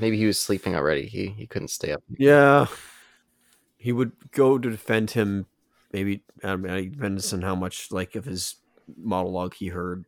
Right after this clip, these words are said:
Speaker 2: back in episode twenty, but no, of course, he, yeah, he's, <laughs> he's probably like, "Listen, I'm trying to sleep here.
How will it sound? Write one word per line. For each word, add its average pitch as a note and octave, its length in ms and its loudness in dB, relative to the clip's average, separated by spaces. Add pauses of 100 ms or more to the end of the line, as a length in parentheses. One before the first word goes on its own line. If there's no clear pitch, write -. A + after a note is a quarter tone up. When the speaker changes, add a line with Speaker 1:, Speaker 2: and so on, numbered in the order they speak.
Speaker 2:
back F2+ 220 -8
in F2+ 160 -10
episode F2 320 -12
twenty, D2+ 380 -14
but - 200 -20 (1400)
no, B2 360 6
of A2+ 100 -2
course, A2+ 280 -2
he, G#2+ 200 -4
yeah, F#2+ 260 -4
he's, F2+ 160 -10 (140)
<laughs> - 160 -12
he's - 540 -12
probably C3 300 2
like, A#2 160 2
"Listen, G#2+ 300 -4
I'm G2+ 100 -6
trying G#2 200 -6
to F#2 60 -10
sleep F2 320 -12
here. E2+ 240 -10